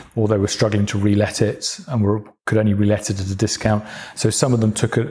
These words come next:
took the opportunity to sell as the sales market was busy. So there's less stock, um, there's more tenants, um, so prices have gone up a lot. So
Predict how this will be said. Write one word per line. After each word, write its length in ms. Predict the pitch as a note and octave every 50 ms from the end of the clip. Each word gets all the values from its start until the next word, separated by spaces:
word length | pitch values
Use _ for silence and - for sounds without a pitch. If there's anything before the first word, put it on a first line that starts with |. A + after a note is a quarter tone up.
| D#3 D#3 E3 - D3+ D3
took 160 | - C#3 C3
the 60 | C3+
opportunity 340 | A2+ G2+ - - A2+ G#2 -
to 140 | - A2 G#2
sell 360 | - - - - A2+ A2 A#2+
as 140 | B2+ A#2+ A#2+
the 100 | - G#2+
sales 300 | - - A2 G#2 G2+ G2+
market 260 | G#2+ G2+ G2+ - -
was 140 | A#2 G#2+ -
busy. 400 | - C3+ B2 B2 B2+ B2+ B2 A#2+ - - - - - - - -
So 120 | - -
there's 220 | G#2+ A2+ A2+ A2 A#2+
less 200 | B2+ B2 - -
stock, 480 | - - B2+ B2 B2 - - - - - _ _ _ _ _ _ _ - - _ _ - -
um, 480 | A2+ G#2+ G#2+ A2 G#2+ G#2 G#2+ A2+ - - -
there's 160 | C3 G#2+ G#2
more 160 | A#2 G#2+ G#2
tenants, 720 | - - - A2+ A2+ A2 G#2+ - - - - - - - _ _ - - - - - - -
um, 260 | - A2 G#2 G#2 G#2+
so 200 | G#2 - - G#2+
prices 420 | - - B2+ A#2 G#2 - - G2 G2
have 80 | F#2+
gone 180 | - G#2 G2+ G#2
up 300 | G#2+ A2 - - - - -
a 80 | B2+ A2
lot. 400 | A2 C#3+ D3 - - - - - - - - - - - _ _ _ _ _
So 640 | - - - C3 B2+ B2+ B2+ B2+ B2+ B2+ B2+ C3+ -